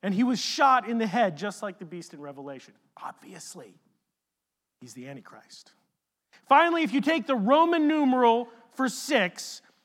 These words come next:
which is V I, and add it to the Greek numeral for six, which is S, and the Babylonian letter that corresponds to six, which might have been A,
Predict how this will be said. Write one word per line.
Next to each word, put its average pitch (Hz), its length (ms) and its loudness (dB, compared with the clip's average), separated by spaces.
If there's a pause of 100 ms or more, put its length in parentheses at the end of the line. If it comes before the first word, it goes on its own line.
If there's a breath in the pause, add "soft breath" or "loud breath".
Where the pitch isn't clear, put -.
which 220 180 -4
is 233 140 -2
V 294 240 2
I, 185 460 4
and 214 140 -6
add 254 220 4
it 226 100 -10
to 269 100 -6
the 233 100 -4
Greek 254 320 -2
numeral 247 380 2
for 233 180 -6
six, - 460 -4
which 220 160 -8
is 190 180 -10
S, 208 400 2 (220 soft breath)
and 220 100 -2
the 226 60 0
Babylonian 269 760 4
letter 233 360 4 (180 loud breath)
that 233 160 0
corresponds 277 760 4
to 240 120 -12
six, - 400 -4
which 240 160 -10
might 277 260 4
have 262 220 -2
been 262 180 -2
A, 240 480 2